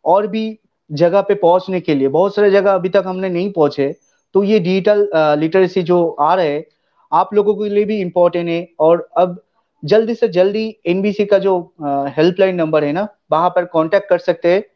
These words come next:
कि कैसे ये, अ, digital literacy बढ़ा सकते हैं। आप अगर center के स-, center के साथ जुड़े हुए तो ही,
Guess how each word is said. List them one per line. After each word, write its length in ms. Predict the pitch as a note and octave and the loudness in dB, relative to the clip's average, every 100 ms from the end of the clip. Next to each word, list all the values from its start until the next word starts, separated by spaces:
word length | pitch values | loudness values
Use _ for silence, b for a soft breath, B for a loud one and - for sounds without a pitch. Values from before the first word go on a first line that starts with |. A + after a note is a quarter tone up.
| _ _ _ - | _ _ _ -6
कि 100 | G3+ | -4
कैसे 400 | G3 F3+ F3+ G#3 | 0 0 2 0
ये, 260 | G3+ F#3 F#3 | 2 2 2
अ, 60 | F3+ D#3+ D3 C#3 C3 C3 C3+ | 2 4 4 4 0 -2 -2
digital 300 | D3+ E3 F#3 | 0 2 2
literacy 380 | F3 F3 E3 F3 | 0 -6 -6 -2
बढ़ा 260 | D3 E3+ | 2 2
सकते 300 | F3+ D#3+ D#3+ | 0 -2 2
हैं। 100 | D#3+ D#3 | 2 4
आप 200 | F3+ G#3 | 2 2
अगर 180 | G3+ G3+ | -2 -4
center 300 | - E3+ F3 | -4 -6 -4
के 140 | F3+ | -8
स-, 300 | F3+ F#3+ - | -4 -4 -2
center 280 | F3 E3 F3+ | -2 0 0
के 100 | F3+ | -2
साथ 120 | F#3+ | -2
जुड़े 280 | F3 D#3 F3 | -2 2 2
हुए 220 | E3+ F3+ | 4 2
तो 220 | E3+ E3 E3 | 2 2 2
ही, 220 | D#3+ | 2